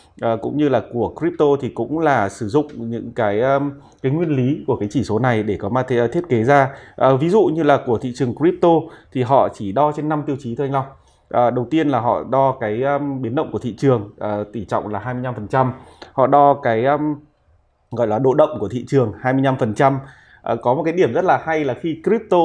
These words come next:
ấy thì họ sẽ đo truyền thông, social media với các cái, um, các cái nền tảng, ờ, xã hội thì, ờ, mạng xã hội thì sẽ có mười lăm phần trăm ở đây. Ờ, cũng như là những cái xu thế hoặc là những cái xu thế mang tính, ờ, cái, cái vị, vị thế bán mang tính chất là trọng yếu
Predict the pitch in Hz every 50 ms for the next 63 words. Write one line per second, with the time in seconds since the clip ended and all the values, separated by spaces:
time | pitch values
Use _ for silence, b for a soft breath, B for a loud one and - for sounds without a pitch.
0 | 160 170 196 208 90 - 135 120 113 123 127 107 - - - 120 131 151 151 143
1 | 143 139 139 b b b b b _ - 135 117 107 139 143 139 131 - - _
2 | _ _ _ - - 143 135 139 147 135 131 131 123 117 113 127 131 127 135 135
3 | 131 127 120 120 117 113 120 117 - 165 170 - - 117 107 104 110 123 135 139
4 | 139 135 135 123 120 - 151 143 151 151 147 127 107 101 - 113 107 95 80 73
5 | B B B B B - 92 95 92 90 92 - - 104 131 143 147 135 - 98
6 | - 117 113 101 101 101 101 101 98 92 117 92 85 - 117 127 147 139 95 87
7 | - 107 101 95 - 90 - 101 98 95 101 123 135 120 113 120 113 107 107 98
8 | - 127 120 120 101 107 127 131 131 123 B B B B B B B - 107 110
9 | - 127 123 143 147 139 127 113 104 113 107 113 113 - - 143 131 123 127 113
10 | 113 139 170 165 156 120 107 107 104 101 98 95 107 104 101 104 104 - 135 120
11 | 113 110 104 107 123 123 117 117 107 95 - 110 107 - - 104 104 101 98 110
12 | 107 117 151 139 117 - - 110 123 120 - - 113 107 107 104 101 101 117 131
13 | 123 110 113 104 104 156 156 - - 117 107 104 101 92 90 87 - 107 - 113
14 | 120 120 123 139 -